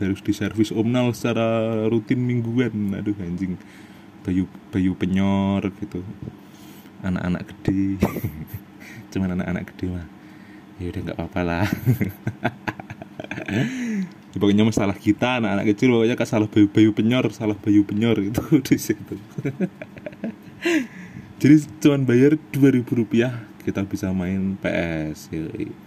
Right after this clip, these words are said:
Sebenarnya lima ratus rupiah juga bisa, kayak salah satu teman saya bernama Yuro ya, bukan teman, adik-adikan. Adik-adikan saya bernama Yuro, dia datang nih, sret. Eh, bukan Yuro,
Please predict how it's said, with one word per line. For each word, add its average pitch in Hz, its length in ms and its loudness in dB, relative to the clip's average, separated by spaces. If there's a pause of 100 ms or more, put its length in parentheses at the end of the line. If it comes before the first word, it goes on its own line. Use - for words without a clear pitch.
(920)
Sebenarnya 135 480 6
lima 170 160 6
ratus 156 240 2
rupiah 156 320 6
juga - 240 2
bisa, 135 320 0
kayak 117 160 0
salah 113 240 -4
satu 110 240 -4
teman 113 240 0
saya 117 160 -2
bernama 107 400 2
Yuro 113 320 4
ya, 95 160 6 (160)
bukan 104 240 2
teman, 110 320 0
adik-adikan. 98 560 -2 (720)
Adik-adikan 101 480 0
saya 107 160 0
bernama 92 400 -2
Yuro, 92 400 0 (240)
dia 104 160 0
datang 101 400 -2
nih, 92 160 -2
sret. 90 480 -4 (640)
Eh, 135 80 2
bukan 160 240 4
Yuro, 180 320 6